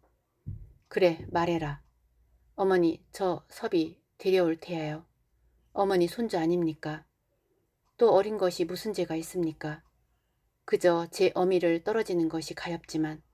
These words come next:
벌써 돌이 지났으니깐 이제는 젖을 떼어도 괜찮아요. 죽하고 우유하고 먹이면 괜찮습니다. 어머니, 섭이 데려와도 좋지요?" "내 마음대로 하려무나. 이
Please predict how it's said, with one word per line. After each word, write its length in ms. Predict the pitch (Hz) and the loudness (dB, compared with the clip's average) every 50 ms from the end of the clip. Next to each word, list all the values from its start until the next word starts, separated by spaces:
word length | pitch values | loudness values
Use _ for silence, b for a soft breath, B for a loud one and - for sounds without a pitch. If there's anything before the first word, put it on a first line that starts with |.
| _ _ _ _ _ _ _ _ _ _ _ _ _ _ _ - | _ _ _ _ _ _ _ _ _ _ _ _ _ _ _ -8
벌써 400 | - 202 202 196 - - 180 175 | 2 2 2 2 4 2 0 0
돌이 280 | 175 - 190 185 180 175 | 0 -2 -2 0 0 0
지났으니깐 920 | - - 185 180 190 190 - - 185 170 165 165 - 160 160 160 160 165 _ | 0 0 0 0 0 0 -2 -2 0 0 0 0 -2 -4 -2 -2 -4 -6 _
이제는 640 | - 185 180 170 185 180 165 160 160 165 160 160 _ - | -4 -4 -2 0 2 2 2 4 2 0 -4 -6 _ -16
젖을 400 | - 185 180 175 180 175 165 165 | -10 -8 -8 -4 -2 -4 -4 0
떼어도 340 | - 214 208 190 160 156 151 | 0 -2 -2 0 -4 -6 -8
괜찮아요. 680 | 147 - 170 160 - - 190 185 175 156 147 151 151 _ _ _ _ _ _ _ _ _ _ _ _ _ _ - | -6 -6 -8 -8 -6 -6 -6 -4 -4 -4 -4 -6 -8 _ _ _ _ _ _ _ _ _ _ _ _ _ _ -16
죽하고 640 | - - - - - 202 175 - 160 160 151 - | -14 -14 -12 -6 -2 -2 0 2 2 0 2 2
우유하고 460 | 180 180 196 185 180 170 160 160 156 | 0 0 0 0 -2 -4 -4 -4 -2
먹이면 520 | 151 170 165 156 170 160 160 156 151 156 - _ _ _ _ _ _ _ _ | -2 -2 -2 0 0 0 0 0 -2 -8 -12 _ _ _ _ _ _ _ _
괜찮습니다. 880 | _ - 185 165 165 - 214 214 - - 214 190 165 160 160 156 147 147 _ _ _ _ _ _ _ _ _ _ _ _ _ | _ -2 0 0 0 -2 -6 -12 -12 -10 -6 -6 -4 -4 -4 -8 -10 -10 _ _ _ _ _ _ _ _ _ _ _ _ _
어머니, 400 | - 202 185 185 180 175 165 165 | -2 0 2 2 2 2 2 0
섭이 400 | - - 240 - 170 156 156 - _ _ _ _ _ _ _ | -2 -6 -2 -2 -2 -2 -2 -6 _ _ _ _ _ _ _
데려와도 440 | - - 185 180 175 165 156 151 156 | -10 -4 0 0 0 0 0 -2 -6
좋지요?" 460 | 151 - 160 151 - - - 190 185 _ _ _ _ _ _ _ _ _ _ _ _ _ _ _ _ _ _ _ _ _ _ _ _ _ _ _ _ _ _ _ _ _ - | -6 -6 -8 -8 -8 -10 -10 -10 -10 _ _ _ _ _ _ _ _ _ _ _ _ _ _ _ _ _ _ _ _ _ _ _ _ _ _ _ _ _ _ _ _ _ -2
"내 280 | 175 196 190 185 175 | 4 6 6 8 8
마음대로 540 | 170 175 165 170 175 185 175 165 156 160 160 | 4 4 2 2 2 0 0 -2 -2 -2 -4
하려무나. 640 | 160 - 180 180 180 180 175 165 151 147 156 - _ _ _ _ _ _ _ _ _ - | -6 -6 -6 -4 -4 -2 -4 -4 -4 -6 -10 -14 _ _ _ _ _ _ _ _ _ -6
이 160 | 202 202 202 | 0 4 6